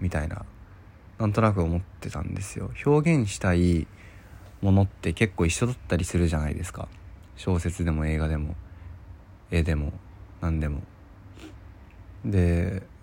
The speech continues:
まあ、考えててぼんやり思ったことがあって、うーん、他の方法、表現方法よりも、あの、解像度の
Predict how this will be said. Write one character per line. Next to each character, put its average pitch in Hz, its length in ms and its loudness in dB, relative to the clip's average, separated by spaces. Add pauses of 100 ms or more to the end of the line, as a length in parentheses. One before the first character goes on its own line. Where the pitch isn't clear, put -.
(160)
ま 104 80 -2
あ、 - 20 -2
考 110 340 2
え 92 120 6
て - 100 -12
て - 320 -6 (180)
ぼ 110 100 2
ん 117 60 4
や 113 120 6
り 82 100 6
思 80 160 2
っ 80 40 0 (280)
た 90 140 -6
こ - 180 -12
と 92 340 -4 (220)
が - 160 -6
あ - 40 -8
っ - 20 -8 (180)
て、 78 300 -6 (1500)
う - 20 -6
ー 85 40 2
ん、 78 720 0 (2000)
他 147 280 2
の 151 340 4 (460)
方 135 120 6
法、 127 440 4 (120)
表 123 320 4
現 120 80 0
方 120 140 0
法 85 240 -2
よ 76 80 0
り 76 120 0
も、 76 360 0 (2250)
あ 80 160 2
の、 76 400 0 (180)
解 175 300 4
像 170 240 6
度 82 100 4
の 71 260 0